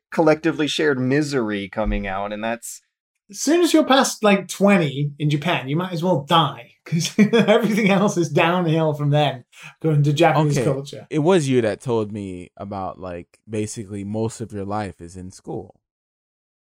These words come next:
Speaker 3: And
Speaker 2: Yeah.
Speaker 3: then after that,
Speaker 2: Like, the
Speaker 3: it's
Speaker 2: most
Speaker 3: just
Speaker 2: formative stuff and everything that decides,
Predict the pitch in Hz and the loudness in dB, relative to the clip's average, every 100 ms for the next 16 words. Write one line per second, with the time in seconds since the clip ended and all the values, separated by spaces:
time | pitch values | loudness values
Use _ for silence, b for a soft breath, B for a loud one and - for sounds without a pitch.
0 | 185 262 330 101 - 113 113 - 98 120 | -6 0 0 -2 -4 -2 -2 -6 -2 4
1 | 170 95 92 170 160 196 107 98 - - | 4 2 -2 -2 2 4 2 0 -8 -2
2 | 185 196 202 175 185 156 - 170 151 131 | 4 8 6 6 4 2 2 2 2 0
3 | 143 143 143 156 165 160 156 151 147 135 | -2 -4 -2 -2 -2 0 0 -2 -4 -8
4 | - 151 143 131 127 | -4 -2 -2 -4 -8